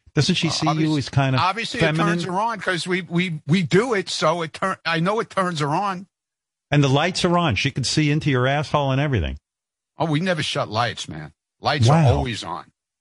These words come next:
Speaker 2: We're always
Speaker 1: And
Speaker 2: in the light.
Speaker 1: so, so she's got
Speaker 2: No,
Speaker 1: a
Speaker 2: no
Speaker 1: really good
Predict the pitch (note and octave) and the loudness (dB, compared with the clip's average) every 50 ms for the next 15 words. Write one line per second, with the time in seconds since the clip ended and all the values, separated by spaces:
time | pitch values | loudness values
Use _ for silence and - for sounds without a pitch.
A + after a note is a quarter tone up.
0 | _ _ - B2 D3+ D3+ D3 D#3 D#3+ D3+ B2 C#3+ C#3 A#2+ G#2+ G2+ F#2+ B2 B2+ A#2 | _ _ -4 0 0 2 2 0 0 2 2 2 2 2 0 -2 -2 -2 -2 -2
1 | G2+ - - F#3+ - - - - - E3 - - - - B3 A#3+ - - G#3 E3 | -2 -2 -2 -2 -4 -4 -2 0 0 2 2 2 0 0 -2 -2 -2 0 0 2
2 | C#3 A2+ A2+ B2 C3+ D#3+ G#3 A3+ A3+ G#3+ G#3 D#3 D3 | 2 2 2 2 4 4 4 4 2 2 2 2 4